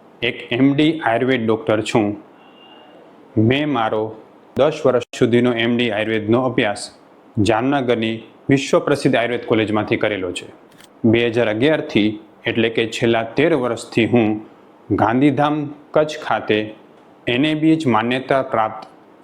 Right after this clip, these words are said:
પંચકર્મા આયુર્વેદ હોસ્પિટલ ચલાવું છું. અમે લોકોએ આયુર્વેદ સારવારથી હજારો દર્દીને સાજા કર્યા છે. તેના વીડિયો રિવ્યૂ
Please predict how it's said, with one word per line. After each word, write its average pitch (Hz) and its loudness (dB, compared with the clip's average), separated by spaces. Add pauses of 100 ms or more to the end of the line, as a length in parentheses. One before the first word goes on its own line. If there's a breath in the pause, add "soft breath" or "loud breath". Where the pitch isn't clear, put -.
(100)
પંચકર્મા 147 0
આયુર્વેદ 120 -2
હોસ્પિટલ 110 0
ચલાવું 95 -2
છું. - -18 (500)
અમે 151 2
લોકોએ 131 0
આયુર્વેદ 123 -2
સારવારથી 117 -2 (100)
હજારો 139 0
દર્દીને 127 0
સાજા 107 -4
કર્યા 104 -6
છે. 98 -14 (480 loud breath)
તેના 107 -4
વીડિયો 120 2
રિવ્યૂ 147 2